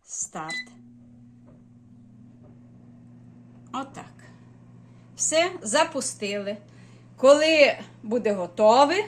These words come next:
дивіться, я покажу. Постараюсь показати, що ж я тут начеклувала. Ой, отаке життя наше. Вчимося. Освоюємо нову техніку, нові місця.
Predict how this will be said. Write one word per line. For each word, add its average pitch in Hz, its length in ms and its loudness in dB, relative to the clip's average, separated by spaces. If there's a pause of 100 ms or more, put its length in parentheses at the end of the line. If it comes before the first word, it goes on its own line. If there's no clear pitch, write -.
(160)
дивіться, 196 560 -8
я 247 220 -6
покажу. 440 520 -8
Постараюсь 427 460 0
показати, 453 680 -6 (480)
що 381 220 -4
ж 320 100 -4
я 349 80 0
тут 339 280 -8
начеклувала. 285 840 -4 (1900)
Ой, 359 540 -2 (220)
отаке 320 380 -6
життя 359 380 -4
наше. 330 460 -4 (800)
Вчимося. 269 680 -2 (1600)
Освоюємо 285 600 -4
нову 220 280 -6
техніку, 254 680 -4 (100)
нові 269 360 -2
місця. 254 560 -6